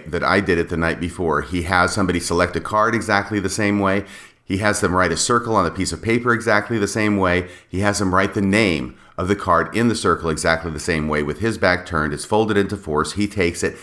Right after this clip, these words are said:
he lights a match, he puts it to the corner of the paper, it burns up, he drops it in the pot, and now he pulls back the sleeve of his shirt on his left arm. He grabs the ash out of the pot and he begins to rub it back and forth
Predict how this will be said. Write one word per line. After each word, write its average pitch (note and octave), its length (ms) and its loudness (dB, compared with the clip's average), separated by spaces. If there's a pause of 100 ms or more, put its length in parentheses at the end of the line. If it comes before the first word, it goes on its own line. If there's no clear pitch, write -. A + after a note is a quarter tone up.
(140)
he E2+ 120 -4
lights E2 280 2
a E2+ 40 -4
match, F#2+ 380 0
he F2 60 -4
puts G#2 240 0
it F2+ 100 -6
to G2 80 -2
the D#2+ 60 -4
corner E2 280 0
of D2+ 60 0
the D2 80 -4
paper, A2 500 0 (260)
it - 180 4
burns F#2 280 2
up, G2 260 2
he F#2 100 0
drops F2+ 380 2
it E2 100 0
in D2+ 100 0
the D2 60 -2
pot, G#2 420 -2 (220)
and G2+ 120 2
now B2 120 4
he C#3+ 100 4
pulls A#2+ 280 0
back F2+ 220 2
the G#2 80 -4
sleeve F#2 320 0
of F2+ 100 -2
his F3+ 220 0
shirt F#2 260 2
on G2+ 200 2
his D3+ 240 0
left E2 280 0
arm. C2 360 0
He G#2 120 0
grabs C#3 320 0
the A#2 180 4
ash E2+ 360 0
out A#2+ 180 2
of C3+ 80 0
the B2 60 4
pot E2 380 -2
and F#2 100 -2
he A#2 100 2
begins A2 320 2
to G2 100 -2
rub F#2 180 2
it D#2+ 100 -2
back F2 260 0
and F2+ 160 -6
forth D2+ 320 0